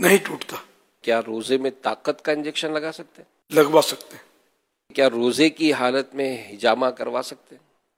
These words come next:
Speaker 1: करवा सकते हैं। अगर हिजामा करवाने से कमजोरी होती हो तो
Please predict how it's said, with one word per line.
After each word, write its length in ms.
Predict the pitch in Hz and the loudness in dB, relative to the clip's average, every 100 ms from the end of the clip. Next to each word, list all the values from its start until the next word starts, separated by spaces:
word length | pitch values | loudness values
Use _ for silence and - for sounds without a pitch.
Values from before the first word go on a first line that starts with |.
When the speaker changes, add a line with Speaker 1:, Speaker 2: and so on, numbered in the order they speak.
| _ | _
Speaker 1:
करवा 260 | - 170 180 | 8 10 10
सकते 320 | 165 139 - | 8 -2 -6
हैं। 100 | 151 - _ - | -8 -8 _ -6
अगर 200 | - 208 | 6 6
हिजामा 320 | 180 220 - - | 8 4 4 2
करवाने 380 | 196 202 202 | 6 6 6
से 100 | 214 - | 4 0
कमजोरी 580 | - 123 123 156 226 | -6 -12 0 6 8
होती 240 | 226 202 220 | 8 6 4
हो 100 | 180 - - - _ _ _ _ | 0 0 -18 -20 _ _ _ _
तो 340 | 175 170 160 | 8 8 8